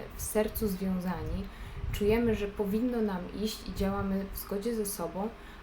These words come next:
a jednocześnie żadna gratyfikacja nas z tego tytułu nie spotyka, a przynajmniej nie taka, jakiej byśmy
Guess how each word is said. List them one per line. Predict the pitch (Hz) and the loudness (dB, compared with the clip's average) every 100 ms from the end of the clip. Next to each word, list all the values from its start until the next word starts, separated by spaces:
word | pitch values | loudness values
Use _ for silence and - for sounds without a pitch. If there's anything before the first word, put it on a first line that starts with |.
| - | -4
a | |
jednocześnie | 196 196 190 190 - 214 - 202 202 202 - - | 0 2 0 0 0 0 -2 -6 -4 -4 -4 -2
żadna | - - 214 220 226 220 214 | -2 2 6 6 6 4 2
gratyfikacja | 208 202 202 - 190 - 196 202 185 | 2 -2 -2 -4 -4 -2 -4 -2 -4
nas | 175 175 - | -4 -6 -6
z | - | -4
tego | 190 180 | -2 -4
tytułu | 175 185 - - 170 165 170 170 | -6 -8 -8 -8 -6 -6 -6 -4
nie | 180 | -2
spotyka, | - 180 208 196 196 | -2 -4 -4 -2 -2
a | 180 | -4
przynajmniej | - 196 185 175 170 170 | -4 0 0 -2 -6 -2
nie | 185 214 | 0 2
taka, | 220 208 214 | 0 -2 0
jakiej | 202 196 202 | 0 0 2
byśmy | 190 196 - | 2 2 0